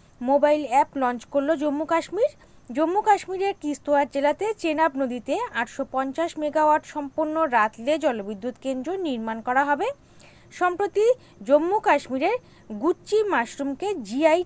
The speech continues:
ট্যাগ দেওয়া হয়েছে। শ্রীনগর শহরে ভারতীয় সেনা শিকারা রেসের আয়োজন করলো। ঐতিহাসিক কাঞ্চত উৎসব পালিত হলো জম্মু কাশ্মীরে। সম্প্রতি জম্মু কাশ্মীর স্টুডেন্ট হেলথ কার্ড স্কিম চালু করলো।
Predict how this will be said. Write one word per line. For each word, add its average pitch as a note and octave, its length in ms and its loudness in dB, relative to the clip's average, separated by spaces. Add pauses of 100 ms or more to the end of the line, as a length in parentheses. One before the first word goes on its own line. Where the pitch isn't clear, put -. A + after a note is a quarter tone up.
(140)
ট্যাগ C4 220 2 (480)
দেওয়া D4+ 220 8 (100)
হয়েছে। A3 320 2 (1500)
শ্রীনগর F4 580 2
শহরে E4 280 2 (120)
ভারতীয় D4 400 0 (140)
সেনা C#4+ 260 -2 (480)
শিকারা G4 440 4 (180)
রেসের C4 300 2 (100)
আয়োজন B3 280 2 (140)
করলো। D#4 240 2 (420)
ঐতিহাসিক D4+ 520 0 (120)
কাঞ্চত F4+ 500 0 (180)
উৎসব B3+ 420 -4
পালিত B3+ 240 -2 (100)
হলো D4 120 2 (100)
জম্মু D4 280 -2
কাশ্মীরে। F4+ 400 0 (500)
সম্প্রতি F4 460 2 (400)
জম্মু C#4+ 340 2
কাশ্মীর D#4+ 420 -2
স্টুডেন্ট E4+ 480 -4 (140)
হেলথ C#4+ 260 -2 (140)
কার্ড C4+ 280 0
স্কিম F#4+ 260 -8 (140)
চালু G#3+ 300 -2
করলো। E3 280 -8